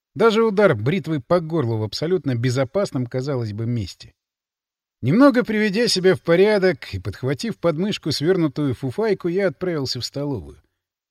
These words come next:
По идее, одежду можно было оставить в комнате с остальными вещами, но как бы кто ствол лысого не нашел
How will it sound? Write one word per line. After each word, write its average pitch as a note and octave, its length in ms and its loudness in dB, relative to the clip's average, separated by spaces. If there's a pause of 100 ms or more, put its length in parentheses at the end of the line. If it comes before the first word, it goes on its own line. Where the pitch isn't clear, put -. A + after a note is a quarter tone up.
По D3+ 160 2
идее, B3+ 260 6
одежду G#3 360 2
можно G3+ 300 -2
было F#3 240 2
оставить F#3 420 0
в - 80 -14
комнате D3 440 -2
с - 120 -6
остальными D#3 420 -2
вещами, F3 640 0 (340)
но G#3+ 240 0
как A3+ 240 2
бы F#3+ 140 2
кто G#3 180 0
ствол G3 400 2
лысого D#3+ 340 2
не C3+ 120 4
нашел B2+ 500 -2